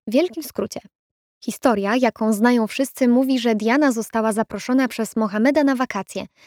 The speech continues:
gdzie zabrała swoich synów Williama i Harego.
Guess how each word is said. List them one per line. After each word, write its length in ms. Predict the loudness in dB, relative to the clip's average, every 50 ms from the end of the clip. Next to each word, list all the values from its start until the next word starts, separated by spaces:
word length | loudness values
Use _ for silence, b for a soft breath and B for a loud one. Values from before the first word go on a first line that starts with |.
| b b b
gdzie 220 | -2 0 2 2
zabrała 400 | 2 2 2 2 2 2 2 0
swoich 340 | -2 -4 -6 -6 -6 -6 -6
synów 340 | -2 0 2 2 2 0 0 0 0
Williama 360 | 0 0 0 -2 -2 -4 -6
i 100 | -8 -8
Harego. 400 | -4 -4 -2 -2 -4 -8 -10